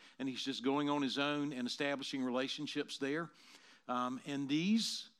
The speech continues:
uh, men were sitting in the dark in a room with the light of a phone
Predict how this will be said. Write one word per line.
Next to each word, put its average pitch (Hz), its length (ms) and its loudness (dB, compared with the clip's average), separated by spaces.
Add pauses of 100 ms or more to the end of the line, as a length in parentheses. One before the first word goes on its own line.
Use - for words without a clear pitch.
(380)
uh, 135 200 -2
men 147 680 2
were 139 180 -2
sitting 202 460 2
in 160 120 -4
the 151 80 -2
dark 127 520 2
in 143 140 -4
a 147 60 0
room 139 440 0 (640)
with 139 320 2
the 135 120 2
light 143 500 4
of 143 400 0
a 123 80 -2
phone 117 540 -4